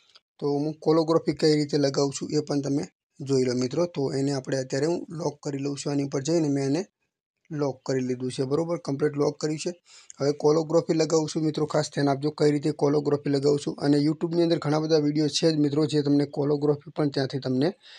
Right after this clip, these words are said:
મળી રહેશે. કારણ કે લિંક મેકવા માગું છું પણ મિત્રો લિંક ઉપરથી નથી, એટલે હું લિંક પણ નથી મેકી શકતો, કારણ કે લિંક મૂકેલી જ છે already, પણ ઉપરથી નહીં હોય કદાચ એટલા માટે.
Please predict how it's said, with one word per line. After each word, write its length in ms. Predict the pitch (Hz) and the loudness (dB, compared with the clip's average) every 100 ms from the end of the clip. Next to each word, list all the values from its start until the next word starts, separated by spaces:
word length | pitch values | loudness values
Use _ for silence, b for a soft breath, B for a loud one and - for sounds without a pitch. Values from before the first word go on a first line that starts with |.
| B B | B B
મળી 240 | 151 143 135 | 2 4 4
રહેશે. 300 | 127 120 135 b b b | 2 0 -4 b b b
કારણ 160 | - 165 | -6 -2
કે 120 | 160 | 0
લિંક 300 | 151 165 165 | 2 2 2
મેકવા 320 | 165 165 175 | 2 4 6
માગું 260 | 170 165 170 | 6 6 2
છું 140 | 165 | 0
પણ 100 | 160 | 2
મિત્રો 260 | 165 156 160 | 2 2 2
લિંક 280 | 143 151 156 | 4 2 0
ઉપરથી 560 | - 139 151 139 151 151 | -4 0 0 2 2 2
નથી, 280 | 139 - | 2 2
એટલે 180 | 151 139 | 2 4
હું 220 | 143 143 | 2 2
લિંક 240 | 135 147 170 | 2 2 2
પણ 120 | - 147 | 2 4
નથી 260 | 143 - | 4 2
મેકી 260 | 135 127 135 | 0 0 -2
શકતો, 300 | - 127 139 | -6 -2 2
કારણ 180 | 139 143 | 4 4
કે 120 | 151 | 4
લિંક 280 | 143 160 - | 4 2 2
મૂકેલી 380 | 160 - 190 | 2 4 4
જ 40 | 180 | 4
છે 140 | - | 4
already, 380 | 151 147 143 139 | 6 6 6 2
પણ 160 | 143 147 | 0 0
ઉપરથી 460 | 143 156 151 156 | 2 2 2 4
નહીં 180 | 143 139 | 4 4
હોય 140 | 135 | 2
કદાચ 340 | 127 135 131 - | 2 0 0 0
એટલા 160 | 139 | 0
માટે. 280 | 127 127 139 | 0 -2 -4